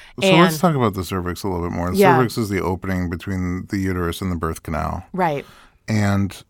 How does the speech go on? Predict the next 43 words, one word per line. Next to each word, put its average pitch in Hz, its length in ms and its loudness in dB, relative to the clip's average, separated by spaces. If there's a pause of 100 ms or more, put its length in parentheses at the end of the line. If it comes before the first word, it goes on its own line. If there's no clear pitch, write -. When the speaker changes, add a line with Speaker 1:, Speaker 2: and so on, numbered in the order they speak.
(120)
Speaker 1:
what's 120 380 0
the 135 100 2
difference 113 340 0
between 95 580 -2
ripening 90 580 -2
and 82 260 -6
softening? 82 760 -8 (500)
Speaker 2:
Uh, - 120 -2
I 311 120 4
guess 311 200 0
pretty 359 220 0
much 190 180 2
the 185 100 0
same 156 260 0
thing. 143 440 -2
I, 214 140 2
I 208 100 6
use 196 240 2
those 185 160 -2
terms 165 260 -6
in-, 151 200 -4
interchangeably 147 580 -6
usually. 139 400 -8 (140)
Speaker 1:
So 123 320 6
Speaker 2:
So 120 120 6
Speaker 1:
you're, 139 440 4
the 135 200 2
different 135 300 6
things 117 280 4
that 98 200 0 (100)
you're 120 220 2
looking 107 300 2
at 98 160 0
towards 104 240 -2
the 104 80 0
end, 110 140 2
'cause - 180 0
there's 226 180 4
the 135 120 2
Bishop 104 440 0
score. - 460 -8 (160)
Speaker 2:
Yes. 180 560 4
Speaker 1:
Right? 98 260 -2